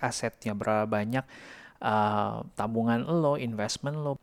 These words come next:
Padahal sebenarnya kalau dipikir-pikir lebih dalam lagi,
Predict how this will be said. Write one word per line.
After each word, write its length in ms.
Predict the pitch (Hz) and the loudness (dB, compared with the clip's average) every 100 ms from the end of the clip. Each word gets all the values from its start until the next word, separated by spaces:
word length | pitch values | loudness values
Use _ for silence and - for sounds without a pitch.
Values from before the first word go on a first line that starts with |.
| _ _ | _ _
Padahal 320 | 123 156 208 | 2 4 6
sebenarnya 560 | 185 139 135 139 208 202 | 6 6 4 4 2 6
kalau 160 | 131 | 4
dipikir-pikir 560 | 120 113 110 104 107 113 | 4 0 -2 -4 -2 -2
lebih 320 | 113 117 110 | 0 0 0
dalam 320 | 107 104 104 | 0 0 -2
lagi, 560 | 127 185 160 110 101 | -2 -2 -2 -2 -4